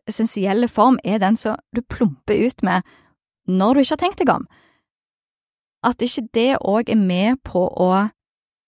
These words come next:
ja, bare gjøre hele ideen om hva humor er, og at det er,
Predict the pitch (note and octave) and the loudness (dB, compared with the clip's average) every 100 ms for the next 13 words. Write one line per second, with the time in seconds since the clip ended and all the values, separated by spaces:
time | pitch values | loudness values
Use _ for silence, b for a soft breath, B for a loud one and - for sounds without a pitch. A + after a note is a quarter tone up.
0 | _ _ _ _ _ _ - C#4+ A#4+ - | _ _ _ _ _ _ -4 -2 -2 -8
1 | _ - D4 D#4+ G#3 G3+ C4 - F3+ F3 | _ 0 2 2 2 2 0 0 0 2
2 | G#3+ A3+ - - F3+ F3+ A#3 G#3+ F#3+ - | 2 0 -4 -8 -2 0 2 2 -2 -4
3 | F3+ G3+ F#3+ F#3 G#3 E3+ F3 G#3 F3 F3+ | -2 -2 -2 0 -2 -2 -2 -2 -2 -2
4 | F#3 b b b - F3+ F3 | -4 b b b -6 -2 -2